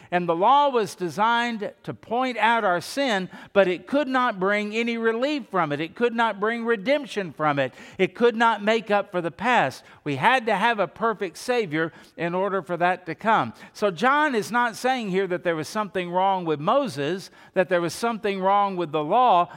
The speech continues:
No, there's something wrong with us. We can't keep it. Well, Moses couldn't even keep his own law. Moses didn't even get to go into the promised land. God buried him on Mount Nebo. Remember that?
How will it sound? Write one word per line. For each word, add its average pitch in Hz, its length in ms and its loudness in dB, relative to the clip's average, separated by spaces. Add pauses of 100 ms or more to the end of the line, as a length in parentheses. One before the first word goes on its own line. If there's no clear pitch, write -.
(140)
No, 233 400 2 (180)
there's 196 200 0
something 220 500 -2
wrong 220 380 2
with 208 180 0 (100)
us. 269 680 2 (340)
We 269 140 2
can't 233 340 -2
keep 262 240 -6
it. - 60 -16 (120)
Well, 254 140 6
Moses 294 640 2
couldn't 190 300 -2
even 156 260 -2
keep 170 300 -4
his 143 160 -6
own 139 240 -4
law. 123 320 2 (240)
Moses 226 500 2
didn't 240 240 -6
even 240 260 -4
get 233 200 -4
to 214 80 -6
go 226 260 0
into 208 720 -4 (260)
the 185 100 0
promised 226 600 0
land. 139 400 -2
God 196 340 4
buried 208 340 0
him 208 160 -2
on 190 200 0
Mount 208 320 0
Nebo. 185 480 0
Remember 180 400 -4
that? 262 440 0